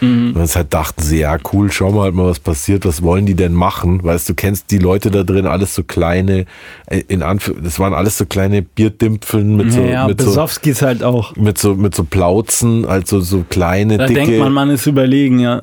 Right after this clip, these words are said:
Speaker 2: Ja, ja, und dann, und dann, das ging halt dann so,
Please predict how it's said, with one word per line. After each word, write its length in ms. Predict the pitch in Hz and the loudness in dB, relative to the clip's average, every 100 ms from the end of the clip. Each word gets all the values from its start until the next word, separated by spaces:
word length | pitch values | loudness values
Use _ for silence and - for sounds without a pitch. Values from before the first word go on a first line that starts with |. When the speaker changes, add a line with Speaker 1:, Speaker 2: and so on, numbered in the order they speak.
| - | 0
Speaker 2:
Ja, 160 | 101 | 2
ja, 280 | 107 113 110 | 4 2 2
und 280 | - 104 85 | 0 -2 0
dann, 300 | 98 98 - _ - | 0 0 -4 _ -8
und 180 | 104 90 | -4 0
dann, 220 | 98 92 | 0 2
das 180 | 87 - | 0 0
ging 220 | 107 113 | 0 2
halt 180 | 110 104 | 2 2
dann 160 | 107 101 | 0 2
so, 460 | 104 107 101 50 | 2 2 0 -2